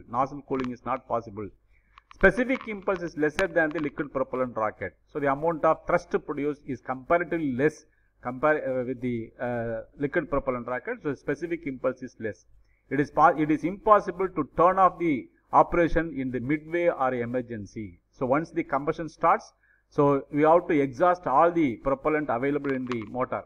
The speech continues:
So we cannot stop in between, as in the case of liquid propellant,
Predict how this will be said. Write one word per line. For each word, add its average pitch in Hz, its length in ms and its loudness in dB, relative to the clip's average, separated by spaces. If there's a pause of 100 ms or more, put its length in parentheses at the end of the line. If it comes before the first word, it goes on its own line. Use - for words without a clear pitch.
(140)
So - 140 -10
we 160 120 -8
cannot 170 300 -2
stop 175 380 4
in 151 100 -4
between, 139 480 0 (340)
as 143 200 0
in 139 80 -2
the 131 100 -6
case 135 260 -2
of 139 200 2
liquid 135 340 -4
propellant, 127 460 -2